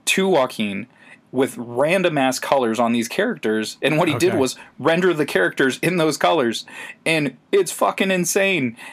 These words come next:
Speaker 1: And, um, so <laughs> I have so many notes per page, and, and the, the trend continues. I text him a bunch of adjustments, things that needs to be changed.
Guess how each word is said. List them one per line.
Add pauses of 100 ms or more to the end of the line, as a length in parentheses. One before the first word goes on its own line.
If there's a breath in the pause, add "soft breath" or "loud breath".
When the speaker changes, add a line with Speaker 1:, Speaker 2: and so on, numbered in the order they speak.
(120 loud breath)
Speaker 1:
And,
um,
so
<laughs> (400 loud breath)
I
have
so
many
notes
per
page,
and,
and
the, (240 loud breath)
the
trend
continues. (320 loud breath)
I
text
him
a
bunch
of
adjustments,
things
that
needs
to
be
changed.